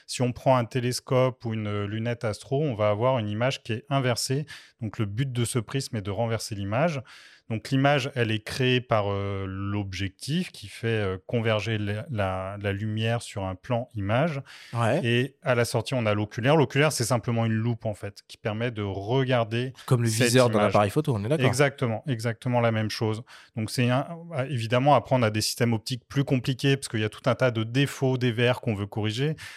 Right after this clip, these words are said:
Speaker 1: Donc, dans l'objectif, on a plusieurs lentilles. Dans l'oculaire, c'est la même chose, on va avoir plusieurs lentilles.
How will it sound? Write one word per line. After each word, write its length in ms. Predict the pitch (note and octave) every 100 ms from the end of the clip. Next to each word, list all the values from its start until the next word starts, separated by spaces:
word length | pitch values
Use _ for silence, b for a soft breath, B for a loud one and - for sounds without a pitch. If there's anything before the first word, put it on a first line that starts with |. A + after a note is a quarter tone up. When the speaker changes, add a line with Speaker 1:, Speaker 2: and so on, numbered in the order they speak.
| B
Speaker 1:
Donc, 140 | G#2+ G#2
dans 100 | G#2+
l'objectif, 560 | A2+ G#2 G#2+ B2 -
on 80 | A2
a 60 | F#2+
plusieurs 340 | - G#2+ A#2+
lentilles. 460 | A#2+ A#2 C#3+ D3 C#3 B B -
Dans 100 | G#2
l'oculaire, 420 | G#2+ - A2+ A2+
c'est 140 | -
la 80 | G2
même 160 | G2+ G#2
chose, 180 | A#2+ G#2
on 80 |
va 120 | G2 F#2
avoir 220 | G2 -
plusieurs 380 | - A2 A2+ A2
lentilles. 520 | A2+ - C#3 D#3